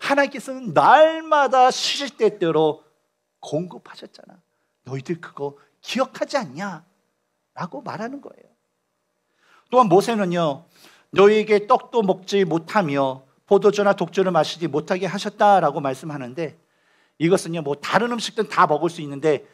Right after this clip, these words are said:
이 떡과 포도주는, 독주는 먹으면 안 돼라는 그런 의미가 아니라는 거예요.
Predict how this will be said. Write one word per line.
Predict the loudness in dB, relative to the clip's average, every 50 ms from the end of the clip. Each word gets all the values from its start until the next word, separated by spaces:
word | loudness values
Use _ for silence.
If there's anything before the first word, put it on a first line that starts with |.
| _ _ _ _ _
이 | -14 -14 -6 -4
떡과 | -4 -2 -2 -2 -4
포도주는, | -2 -6 -6 -6 -6 -8 -6 -4 -4 -2 -2 -2 -4 -6 -6 -8 -12 -16 _ _ _
독주는 | _ -8 -8 -6 -6 -4 -2 -2 -2 -2 -4 -8 _ _
먹으면 | 0 0 0 0 -2 -2 -4
안 | -4 -4 0
돼라는 | 4 4 4 4 2 0 -4 _ -2 -2 -2 -2
그런 | -4 -6 -4 -4 -4
의미가 | -6 -8 -10 -8 -4 -4 -4 -4 -6 _ _ _ _
아니라는 | -18 -14 -12 -10 -10 -8 -6 -6 -6 -6 -8 -12
거예요. | -16 -18 -20 -20